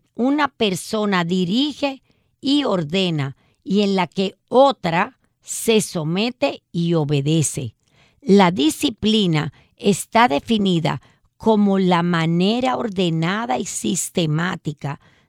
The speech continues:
de hacer las cosas, siguiendo un conjunto de reglas y normas exactas. Se entiende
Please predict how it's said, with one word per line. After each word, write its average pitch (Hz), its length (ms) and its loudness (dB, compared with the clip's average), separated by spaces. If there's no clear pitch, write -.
de 170 240 2
hacer 185 480 -2
las 202 300 -2
cosas, 170 640 -6
siguiendo 196 1000 0
un 285 380 0
conjunto 208 880 0
de 175 140 0
reglas 220 640 -4
y 220 200 4
normas 233 680 0
exactas. - 1080 -2
Se - 260 2
entiende 202 880 0